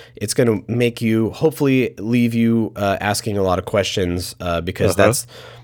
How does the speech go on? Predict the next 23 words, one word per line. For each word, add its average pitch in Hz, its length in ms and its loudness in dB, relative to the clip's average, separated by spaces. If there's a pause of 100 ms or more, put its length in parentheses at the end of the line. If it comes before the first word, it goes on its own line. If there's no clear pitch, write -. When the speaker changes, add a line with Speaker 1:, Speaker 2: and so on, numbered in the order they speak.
(140)
Speaker 1:
a 85 80 -8
good 101 180 0
teaser 135 280 4
does 139 240 2
that, 85 160 0
because 92 320 -2
you 85 80 -4
need 101 140 0
to 104 60 -4
go 104 60 0
see 123 260 2
the 127 100 4
movie 127 260 4
to 98 60 2
have 95 180 2
those 92 160 0
questions 85 400 -4
answered, 76 320 -6
right? 80 200 -2 (360)
So 139 400 2 (320)
that 156 260 0
Ghostbusters 147 540 0
firehouse, 131 880 0